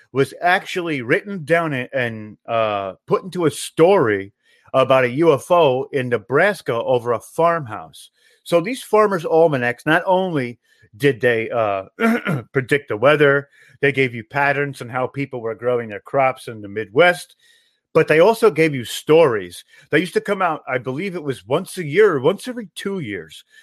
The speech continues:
So these, you know, and back during those times, books weren't accessible like they are now. People would have to go far and wide or into a city to grab a book, and it would cost them money that they probably didn't have. So these farmers' almanacs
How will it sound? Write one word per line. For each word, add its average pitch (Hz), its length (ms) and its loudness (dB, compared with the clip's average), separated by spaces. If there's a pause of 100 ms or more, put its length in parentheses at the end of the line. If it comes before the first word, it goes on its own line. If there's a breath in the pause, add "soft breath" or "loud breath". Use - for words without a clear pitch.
(120)
So 165 400 2 (280)
these, 226 300 -2
you 160 300 -2
know, 156 140 -2
and 135 220 -4
back 208 280 -2
during 180 200 -2
those 147 160 -4
times, 151 360 -8
books 175 360 -4
weren't 127 300 -4 (260)
accessible 127 600 0
like 117 160 0
they 127 140 2
are 131 160 4
now. 156 280 -4
People 139 420 -6
would 123 120 -4
have 131 200 -2
to 123 100 -10
go 117 320 -4 (480)
far 143 420 4
and 120 160 -2
wide 156 300 0
or 127 100 0
into 135 240 -4
a 131 80 0
city 165 320 -2
to 123 80 -6
grab 120 300 -2
a 113 40 -2
book, 135 360 0
and 120 80 -6
it 117 40 -4
would 117 160 -10
cost 139 300 0
them 123 120 -4
money 156 200 -2
that 135 160 -8
they 120 60 -8
probably 127 320 -2
didn't 123 180 -2
have. 139 380 -2 (400 soft breath)
So 139 400 2 (320)
these 196 200 -4
farmers' 160 440 0
almanacs 139 580 -4